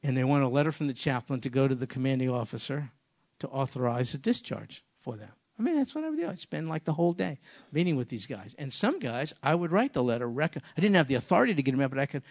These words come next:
recommend to the commanding officer, "It's probably best that this guy not stick around." And so, 'cause some of them were real liabilities. You don't want to be in combat with certain people who are, you know, liabilities. So part of the chaplain's job is to kind of root that out before it's,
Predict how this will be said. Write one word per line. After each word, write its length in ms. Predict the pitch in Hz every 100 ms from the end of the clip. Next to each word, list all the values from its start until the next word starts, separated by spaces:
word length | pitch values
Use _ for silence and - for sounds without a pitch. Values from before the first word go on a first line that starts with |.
| - -
recommend 560 | 143 175 156 170 180 156
to 100 | 135
the 240 | 120 117 117
commanding 340 | - 147 135 131
officer, 380 | 123 123 - 127
"It's 80 |
probably 260 | - 160 135
best 320 | 120 117 - - - _
that 160 | 135 -
this 200 | 127 -
guy 220 | 123 127
not 220 | 123 117
stick 260 | - 135 -
around." 400 | 131 170 104 - _ - - - -
And 160 | 135 120
so, 320 | - 131 - -
'cause 160 | - 147
some 180 | 226 277
of 100 | 170
them 60 |
were 140 | 139 135
real 240 | 151 202
liabilities. 800 | 147 151 143 147 196 202 120 131
You 80 | 139
don't 100 | 147
want 100 | 151
to 40 |
be 80 | 151
in 60 | 139
combat 400 | 180 214 165 131
with 120 | 143
certain 300 | - 131 120
people 400 | - 120 139 151
who 80 | 135
are, 200 | 127 123 _ _ _ -
you 100 | 208
know, 100 | 127
liabilities. 640 | 123 135 143 220 240 -
So 240 | 151 135 - - -
part 120 | 262
of 60 | 196
the 40 |
chaplain's 360 | - 143 131 123
job 200 | 143 156
is 80 |
to 80 | 123
kind 220 | 110 180
of 60 | 143
root 220 | 139 156
that 180 | 143 143
out 380 | 196 220 123 120
before 340 | 131 135 135
it's, 300 | 127 - -